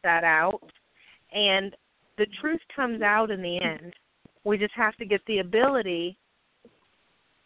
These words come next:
for the truth to come out. And so, um,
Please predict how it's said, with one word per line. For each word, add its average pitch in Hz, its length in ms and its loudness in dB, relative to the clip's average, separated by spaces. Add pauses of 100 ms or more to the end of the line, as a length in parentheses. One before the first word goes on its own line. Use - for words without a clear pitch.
(400)
for 214 120 -4
the 196 100 -6 (100)
truth 214 200 -6 (100)
to 185 80 -10
come 190 220 -6
out. 160 260 -4 (360)
And 208 260 0
so, 214 280 4 (480)
um, 208 320 0